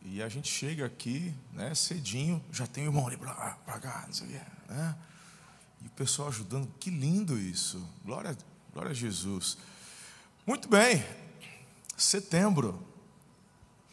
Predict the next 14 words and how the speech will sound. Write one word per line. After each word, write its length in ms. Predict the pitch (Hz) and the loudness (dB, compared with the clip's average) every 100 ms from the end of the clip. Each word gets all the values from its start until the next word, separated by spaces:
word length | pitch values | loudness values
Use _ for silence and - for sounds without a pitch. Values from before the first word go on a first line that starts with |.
| - | -6
setembro, 960 | - - 127 - 120 135 165 185 170 - - - - - - - | -2 0 -2 -2 0 2 4 4 4 2 -8 -16 -18 -20 -20 -10
estamos 540 | - - 110 135 135 123 | -4 -2 -2 0 4 4
aqui 240 | 113 - | 2 0
em 120 | 143 | -2
fé 500 | 110 - 104 117 131 110 - - | -2 -2 0 2 2 -2 -10 -8
pra 100 | 117 | -6
poder 640 | - 104 90 110 113 110 - - - - - - - - - - - | -2 -2 0 0 0 -2 -10 -20 -20 -20 -20 -20 -20 -20 -20 -20 -8
semear, 840 | - - 113 110 92 104 135 117 - | 2 4 4 4 4 6 4 2 -2
profetizar, 1040 | 123 147 143 139 - 95 92 98 127 120 - | 0 0 0 -2 -2 -2 0 0 0 -2 -4
chamar 480 | - - 92 107 143 | -4 0 0 2 2
à 20 | |
existência 760 | 147 113 104 - 117 143 139 120 | 2 2 4 2 2 2 2 2
as 160 | 104 | 0
coisas 800 | - 107 120 113 123 107 - - | -2 0 0 0 0 0 -2 -4